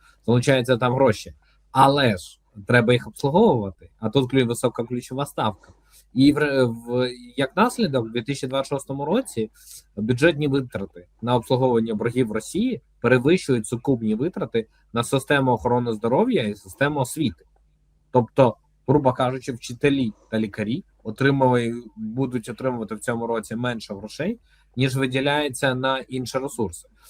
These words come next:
Що стосується, е, те, що ви згадали, е,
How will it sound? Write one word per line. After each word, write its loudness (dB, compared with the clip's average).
Що 4
стосується, 2
е, -4
те, 6
що -2
ви 0
згадали, 0
е, -4